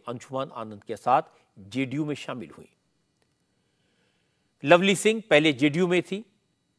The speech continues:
बाद में वो लालू यादव की पार्टी में शामिल हो गई थी। पिछले साल नीतीश सरकार ने जेल के नियमों में बदलाव करके उम्र कैद की सजा काट रहे उनके पति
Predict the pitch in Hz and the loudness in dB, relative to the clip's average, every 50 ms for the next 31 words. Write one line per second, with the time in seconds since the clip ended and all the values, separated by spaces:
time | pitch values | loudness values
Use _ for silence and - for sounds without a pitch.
0 | _ _ _ _ _ _ _ _ _ 110 107 139 143 156 139 139 160 151 147 151 | _ _ _ _ _ _ _ _ _ 6 10 10 10 10 10 6 2 2 4 4
1 | 151 147 147 - - _ - 117 117 127 139 147 160 156 147 143 139 139 151 156 | 4 2 0 -4 -10 _ -10 0 6 8 8 10 10 8 8 8 8 8 8 4
2 | - - 139 - - 127 127 123 - 170 175 175 - - 170 170 175 180 156 165 | 4 2 -4 4 6 6 6 6 4 0 0 2 4 4 4 4 4 2 2 2
3 | 160 165 175 175 165 - 190 208 - _ _ _ _ _ _ _ _ _ _ _ | 0 0 -2 -4 -4 -8 -10 -12 -14 _ _ _ _ _ _ _ _ _ _ _
4 | _ _ _ - 240 220 - - 247 240 190 - - 160 160 170 180 180 - _ | _ _ _ 0 0 0 2 6 8 8 8 10 10 10 10 10 8 2 -10 _
5 | _ _ _ _ - 156 185 170 - 254 226 - - 165 147 - - 143 135 139 | _ _ _ _ -4 -2 -2 0 2 2 2 4 4 4 6 8 10 10 10 8
6 | 147 180 185 143 113 101 - 160 180 185 175 - 180 151 131 127 143 151 165 170 | 6 2 -6 -6 -4 2 6 6 6 6 6 4 2 2 2 2 0 2 0 0
7 | 156 147 135 113 123 117 107 123 151 160 151 - - 107 101 - - 85 76 - | 0 0 0 2 0 2 6 8 10 10 10 8 2 -6 -6 -8 -12 -14 -14 -16
8 | _ _ _ _ _ _ _ _ _ _ _ _ _ _ _ _ _ - 190 214 | _ _ _ _ _ _ _ _ _ _ _ _ _ _ _ _ _ 4 6 6
9 | 202 208 196 - - 170 170 170 - - 180 - - - 151 156 190 185 170 - | 8 6 6 8 8 8 8 8 4 -2 -4 0 4 4 8 10 10 8 10 8
10 | - - - - 131 127 143 175 175 156 139 117 - 135 120 - - 120 - - | 6 6 6 6 4 4 4 2 0 -4 -12 -8 -6 -6 -4 -2 -2 -2 -2 -2
11 | 185 226 247 | -4 -4 -6